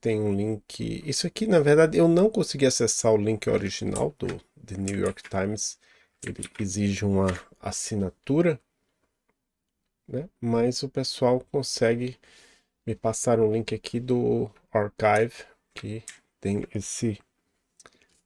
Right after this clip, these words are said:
texto. Então vamos dar uma olhada. Então esses aqui, se não me engano, são os criadores da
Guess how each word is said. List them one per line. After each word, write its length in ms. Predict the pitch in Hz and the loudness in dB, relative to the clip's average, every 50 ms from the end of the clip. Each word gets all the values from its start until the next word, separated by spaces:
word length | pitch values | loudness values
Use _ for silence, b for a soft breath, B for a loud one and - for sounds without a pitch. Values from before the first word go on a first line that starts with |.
| _ _ - | _ _ -6
texto. 440 | 107 87 - - - - - - _ _ _ _ _ _ _ _ _ | -6 -4 -4 -6 -10 -14 -16 -20 _ _ _ _ _ _ _ _ _
Então 180 | - 135 120 | -4 -2 0
vamos 440 | 117 127 147 151 151 151 147 - - - | 2 2 2 2 2 2 0 -2 -4 0
dar 140 | 123 127 123 | 4 6 8
uma 80 | 127 127 | 8 8
olhada. 340 | 120 104 87 - - - - | 8 6 4 2 2 -2 -4
Então 180 | - - 139 | -2 2 2
esses 280 | 143 143 - - - 151 | 4 4 2 0 0 0
aqui, 400 | 139 127 - - - 190 190 170 | 0 0 -2 -2 -2 0 0 0
se 160 | - - 170 | 0 -2 0
não 80 | 151 135 | 0 2
me 60 | 127 | 2
engano, 200 | 120 147 151 147 | 2 2 2 0
são 380 | - - - - 151 151 151 - | -2 -4 -4 -2 -2 -2 -2 -4
os 580 | - 139 139 143 139 - - - - - - _ _ | -4 -2 -2 -2 -2 -4 -8 -8 -10 -10 -10 _ _
criadores 920 | - - 143 151 143 127 110 107 107 117 131 143 151 151 151 143 - - - | -4 -2 2 4 6 6 4 4 2 4 6 6 6 6 4 0 -4 -6 -4
da 460 | 113 101 110 110 113 117 123 120 | 2 4 6 8 8 6 4 2